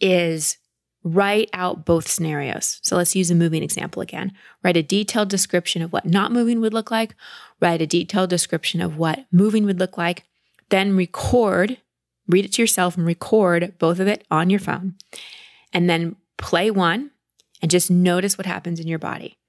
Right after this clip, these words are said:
Notice what happens with your breath. Notice what happens with whether your body moves forward or back. Notice if you feel some contraction.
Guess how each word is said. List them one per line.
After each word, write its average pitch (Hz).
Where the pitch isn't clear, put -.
Notice 170
what 160
happens 160
with -
your 175
breath. 240
Notice 160
what -
happens 160
with -
whether 170
your 160
body 156
moves 147
forward 151
or 156
back. 226
Notice 165
if 156
you 175
feel -
some -
contraction. 220